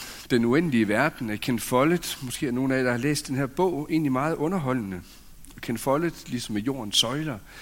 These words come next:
og alle de andre, han har skrevet, er jo virkelig gode til at skrue en, øh, en historie sammen. Man kan blive underholdt hele vejen, men der er også en løgn, der gennemsyrer ikke mindst en bog som den her hele vejen. Når den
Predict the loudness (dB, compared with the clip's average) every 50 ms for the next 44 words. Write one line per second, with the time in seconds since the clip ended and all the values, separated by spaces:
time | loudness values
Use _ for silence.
0 | -16 -16 -16 -16 -16 -18 -18 -18 -18 -18 -18 -18 -20 -20 -20 -20 -18 -18 -12 -6
1 | -4 -4 -2 0 0 0 0 2 2 0 0 0 -2 -2 -2 -2 -4 -4 -2 0
2 | 0 0 0 0 -2 -4 -6 -6 -4 -4 -4 -6 -6 -6 -6 -4 -4 -4 -4 -6
3 | -4 -4 -4 -6 -8 -8 -6 -4 -4 -2 -2 -2 -4 -4 -6 -6 -8 -12 -12 -12
4 | -14 -12 -12 -8 -6 -6 -6 -6 -6 -6 -6 -6 -8 -10 -12 -16 -18 -18 -18 -20
5 | -20 -20 -20 -20 -20 -20 -18 -12 -8 -6 -6 -4 -2 -4 -2 -2 -2 -2 0 0
6 | 0 0 0 -2 -4 -4 -6 -6 -6 -4 -4 -2 -2 -2 -4 -4 -6 -6 -6 -6
7 | -6 -4 -2 -2 -2 -4 -4 -2 -2 -2 -2 -2 -2 -4 -4 -4 -4 -2 0 0
8 | 0 0 -2 -4 -8 -10 -10 -6 -2 -2 0 0 2 2 0 2 2 2 2 2
9 | 0 -2 -2 -2 -2 -2 -2 -2 -4 -6 -8 -2 0 0 0 0 -2 -6 -6 -6
10 | -6 -4 -4 -4 -4 -4 -6 -6 -4 -4 -4 -2 -2 -2 -2 -4 -4 -4 -6 -10
11 | -12 -14 -16 -16 -14 -14 -14 -16 -16 -18 -18 -18 -18 -10 -6 -4 -4 -4 -4 -6